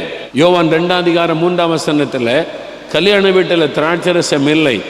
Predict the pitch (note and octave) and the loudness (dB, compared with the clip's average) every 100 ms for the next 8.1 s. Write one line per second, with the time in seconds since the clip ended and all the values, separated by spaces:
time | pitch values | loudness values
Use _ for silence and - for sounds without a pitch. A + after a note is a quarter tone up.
0 | - - - C3 F3+ E3+ F3 E3+ E3 - | -14 -14 -4 0 2 2 2 2 0 0
1 | E3+ F#3 F#3+ D#3+ E3+ D#3+ D3+ C3+ B2 A2+ | 0 2 0 0 -2 0 0 0 0 -2
2 | F2 F#2+ - - - C3 C3 F3+ F#3+ E3+ | -4 -8 -10 -14 -8 -8 -2 0 2 0
3 | C#3 E3+ E3 D3+ C3+ C3 A2 G2 - - | 0 0 2 0 0 0 0 -2 -6 -12
4 | - - - - C3+ F3 F#3 F3 D3 E3 | -16 -18 -20 -8 0 2 2 0 0 0
5 | G3 G3 G3 F#3 F3 E3+ D3+ D3 C3 C3 | 0 2 2 0 2 2 2 0 -2 -2
6 | B2+ D#3 - - - A#2 C#3 F#3 - F#3 | 0 0 -2 -10 -10 -2 0 0 2 2
7 | E3 E3 F3 F3 D#3+ D#3+ D3+ C3+ A2 G#2+ | 2 2 2 0 0 0 2 0 0 -4